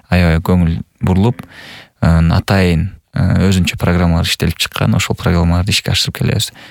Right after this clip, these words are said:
Ооба, аз убакыт керек бизге. Ы, кыз келиндердин эң негизги унутпашыбыз керек. Биздин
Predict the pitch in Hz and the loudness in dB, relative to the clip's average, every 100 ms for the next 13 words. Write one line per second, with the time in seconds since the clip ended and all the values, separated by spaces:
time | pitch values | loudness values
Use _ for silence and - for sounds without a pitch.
0 | - - - - 107 95 85 90 120 - | -20 -20 -6 0 2 4 2 0 -2 -2
1 | 90 85 95 - - 87 85 - 90 98 | 0 2 0 0 -2 0 0 -2 -2 0
2 | 98 113 _ _ _ - 82 82 - 101 | 0 -2 _ _ _ 0 2 2 0 -2
3 | 95 95 90 87 87 87 90 - - - | 0 2 2 2 2 0 -2 -6 -20 -20
4 | _ - 104 98 92 87 - - 85 - | _ 0 2 4 2 0 -2 -2 -2 -2
5 | - - 104 - 92 - 85 85 85 - | -4 0 0 0 -2 0 -2 0 0 -2
6 | - 90 95 | -2 0 2